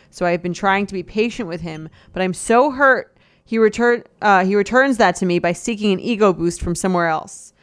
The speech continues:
After some thought, I'm going to meet up with him this weekend to break things off. I wanted your input on this. I can see how he would be bored, go back on the app, swipe, and then get off of it out of habit. But for me, it's worse that he did it and did not think about me.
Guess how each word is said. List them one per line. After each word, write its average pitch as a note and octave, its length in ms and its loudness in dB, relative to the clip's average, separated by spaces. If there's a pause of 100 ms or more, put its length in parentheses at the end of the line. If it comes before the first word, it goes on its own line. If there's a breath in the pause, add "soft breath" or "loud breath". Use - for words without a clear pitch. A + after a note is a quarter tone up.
(220 soft breath)
After B3 320 2
some C#4+ 240 0
thought, G3+ 300 4
I'm F#3+ 120 -2
going G3+ 240 2
to G#3 80 -4
meet F#3+ 160 2
up G#3 140 2
with G#3 120 0
him F#3 120 -2
this F3 160 -8
weekend F3 260 -6
to E3 60 -8
break F#3+ 240 -4
things F#3+ 200 -4
off. D3+ 300 -4
I F3+ 60 -4
wanted F#3+ 320 2
your G3+ 80 -2
input F3 240 -2
on D#3+ 140 -2
this. D#3+ 200 -8
I - 100 -12
can F3 140 -6
see G3+ 140 -4
how G3+ 160 4
he G3 120 0
would F#3 120 2
be F3 100 -6
bored, F3+ 460 -2 (240 soft breath)
go G3 120 0
back F3+ 280 2
on F3+ 100 0
the F3 120 -2
app, E3+ 280 -2 (200)
swipe, F#3+ 380 2
and F#3 140 0
then F3 140 -2
get F3 100 -6
off F#3+ 220 4
of E3+ 160 -4
it E3+ 80 0
out E3 120 2
of E3 60 -2
habit. F#3+ 420 2
But F#3 140 -6
for F#3+ 100 -2
me, A3+ 300 4
it's F3+ 140 -8
worse G#3 240 0
that F#3+ 140 -2
he G3 100 -4
did F3 160 -2
it F3 140 -2
and F3+ 120 -6
did E3 120 -2
not F3+ 260 0
think E3 160 -8
about D3+ 220 -8
me. - 200 -18